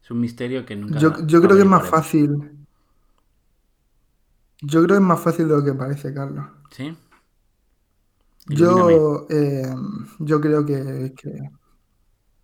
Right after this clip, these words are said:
Speaker 2: Eh, el único animal, bueno, en este caso, quien puede poner un huevo, solo puede ser la gallina,
Speaker 1: Sí.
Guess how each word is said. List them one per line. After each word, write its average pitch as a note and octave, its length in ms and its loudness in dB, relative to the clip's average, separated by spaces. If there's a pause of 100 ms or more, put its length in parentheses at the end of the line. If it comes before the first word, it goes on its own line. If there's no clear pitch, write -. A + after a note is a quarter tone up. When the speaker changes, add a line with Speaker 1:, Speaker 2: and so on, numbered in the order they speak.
(1200)
Speaker 2:
Eh, C#3+ 800 0
el D3 120 2
único D3 480 0
animal, C3+ 640 -2 (140)
bueno, C3 160 -10
en C3 60 -6
este C#3 160 -8
caso, - 300 -10 (480)
quien C3+ 420 0
puede D#3+ 240 8
poner C#3 260 2
un B2+ 120 -4
huevo, E3 400 -2 (840)
solo D3 280 0
puede C3 160 -2
ser C3 80 -6
la B2+ 80 -8
gallina, C#3+ 440 -2 (460)
Speaker 1:
Sí. - 260 -20